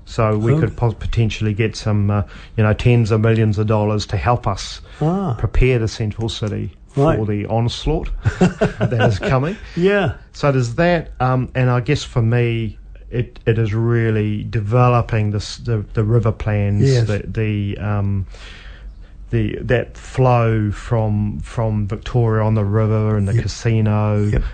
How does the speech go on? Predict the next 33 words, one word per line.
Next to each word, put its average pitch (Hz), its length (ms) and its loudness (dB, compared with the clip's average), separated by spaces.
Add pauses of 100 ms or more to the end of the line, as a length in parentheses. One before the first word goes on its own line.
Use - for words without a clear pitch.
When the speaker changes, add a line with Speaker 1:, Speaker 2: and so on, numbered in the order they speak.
(260)
Speaker 1:
uh, 107 220 0
the, 95 220 -2 (280)
the 107 300 0
new 113 160 4
theatre, 113 840 2
the 104 80 0
museum, 110 720 4
the 104 100 2
pedestrian 107 720 2
bridge, 104 420 0
Speaker 2:
All 135 200 4
that, 107 200 0
yes. 113 340 0
Speaker 1:
uh, 107 260 0
and, 110 180 0
and 113 240 -2
a 110 40 -2
very 107 240 -2
cool 113 280 0
sports - 480 -2
hub 113 320 0
being 110 220 2
planned 110 360 2
down 110 140 2
at 104 60 -4
Ferrybank. 104 720 -2
You 110 80 -2
know, 107 200 0
I 113 60 2
just 107 260 -4
Speaker 2:
Oh, 139 140 4
Speaker 1:
think 120 100 0
Speaker 2:
yeah. 110 80 -2